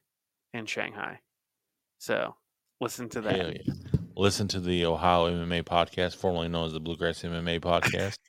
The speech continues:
Speaker 1: <laughs> Formerly known as, uh, Ohio M M A Radio, formerly known as the Coyote Ugly Show, formerly known as, <gasps> I don't
Speaker 2: We
Speaker 1: know.
Speaker 2: did, uh, like,
Speaker 1: <laughs>
Speaker 2: I think back on that time,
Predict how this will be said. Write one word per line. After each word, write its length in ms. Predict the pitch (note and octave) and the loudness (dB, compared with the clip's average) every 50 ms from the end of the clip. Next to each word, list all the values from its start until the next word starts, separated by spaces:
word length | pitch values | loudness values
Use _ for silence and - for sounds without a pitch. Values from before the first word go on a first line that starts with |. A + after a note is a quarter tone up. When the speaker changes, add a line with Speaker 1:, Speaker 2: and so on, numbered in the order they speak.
| - | -20
Speaker 1:
<laughs> 240 | - - - - - | -18 -16 -16 -6 4
Formerly 380 | - C#3+ B2 A#2 C#3 C3+ B2 B2+ | 8 8 10 10 10 10 8 8
known 240 | B2 A#2 A#2 A#2 A#2+ | 8 8 8 8 8
as, 560 | A#2 A#2 A2+ A2+ A2 A2 A2 A2 A2 G#2+ - - C#3 C3 A#2+ - _ _ - | 10 10 10 10 10 8 6 2 0 -2 -8 -14 -16 -16 -18 -20 _ _ 4
uh, 220 | - A2+ A2 A2 - | 6 6 6 6 6
Ohio 400 | - A2 G#2 A#2 A#2 A2+ A2+ A2+ | 4 4 6 8 8 8 8 6
M 160 | A2+ A2+ A2 | 4 2 0
M 80 | A2 A2 | -2 0
A 40 | |
Radio, 340 | A2 A2 A2 A2+ A#2+ B2 B2 A#2 | 0 0 0 0 2 2 2 2
formerly 300 | - A#2+ A2+ A2+ A2 A2 | 2 0 0 0 -2 -2
known 200 | A2 G#2+ G#2+ G#2 | -2 -4 -4 -4
as 300 | G#2 G#2+ A2 A2 G#2+ - - | -4 -6 -6 -8 -10 -12 -10
the 80 | - | -8
Coyote 300 | - - A2+ A2 A2 A2 G#2+ | -2 0 0 0 2 0 -2
Ugly 200 | A2+ A#2+ B2 C3 | -4 -4 -6 -2
Show, 180 | B2+ C3+ B2+ B2 | 0 2 2 2
formerly 320 | - - G2 G2 G2+ G#2+ | 0 -2 -6 -6 -6 -6
known 180 | G#2 G#2+ G#2+ G#2 | -6 -6 -6 -6
as, 200 | G2+ G#2+ G#2+ - - - - | -6 -8 -10 -12 -16 -14 -12
<gasps> 140 | - - F3+ | -10 -6 -4
I 1300 | G3+ A3 G#3+ G#3 G#3 G#3+ A3 A3 G#3+ A3 A3 G#3+ G#3 G#3 G3+ G3+ G3 F#3 F3 - - _ _ _ - - | -2 -2 -2 -2 -2 -2 -2 -2 -2 -2 -2 -2 -2 -2 -4 -4 -6 -8 -10 -12 -16 _ _ _ -14 -12
don't 120 | - F3+ - | -4 4 6
Speaker 2:
We 100 | F#3 A3 | 6 8
Speaker 1:
know. 60 | G3+ | 8
Speaker 2:
did, 280 | C#4 C4+ B3+ A3+ - - - | 10 10 8 8 6 4 -2
uh, 120 | C3 C3 - F3+ D#3 | -2 4 6 6 8
like, 220 | C#3+ C#3 D3 - - _ - C#3+ - - | 8 6 4 4 2 _ -6 -4 0 0
Speaker 1:
<laughs> 200 | D#3+ - - - | 0 0 2 4
Speaker 2:
I 120 | D#3 F3+ G3 | 4 4 4
think 260 | - A3+ G3+ D#3+ A#2 | 6 4 0 2 4
back 260 | A2 A2 G#2+ G#2 - | 6 6 6 4 2
on 60 | F#2+ F2 | 0 -2
that 160 | F2 F2 - | -2 -2 -4
time, 400 | - F#2+ E2 D#2 D2 C#2+ C#2+ | -4 -4 -4 -4 -6 -8 -12